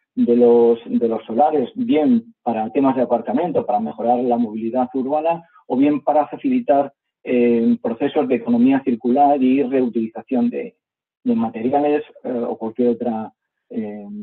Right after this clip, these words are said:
cualquier otro elemento. La propuesta seis, que es la superficie edificada por planta y salientes, bolos de fachada,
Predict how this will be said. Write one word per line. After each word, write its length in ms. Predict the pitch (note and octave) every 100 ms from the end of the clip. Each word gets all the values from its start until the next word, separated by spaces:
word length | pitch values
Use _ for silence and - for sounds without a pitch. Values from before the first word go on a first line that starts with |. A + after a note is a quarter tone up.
| -
cualquier 300 | - A#2 B2
otro 180 | A#2+ A#2
elemento. 480 | A2 G#2+ G#2 - - _ _ _ _ _ _
La 160 | A#2+ A#2+
propuesta 480 | A#2+ A#2 - C3 B2+
seis, 240 | E3+ E3+ -
que 80 | C#3
es 40 |
la 140 | C3
superficie 500 | B2 A#2+ A#2+ C#3+ -
edificada 440 | C3+ A#2 A#2+ A#2+ A2+
por 180 | A2+ -
planta 320 | B2+ A#2 A2+
y 80 | G#2+
salientes, 560 | G#2 A#2 C3 C3+ G3 _ _ _ _ _ _ _ _ _ _ _ _ -
bolos 460 | B3 B3 A#3 - -
de 100 | -
fachada, 580 | A#3 - C#3 D#3+ C4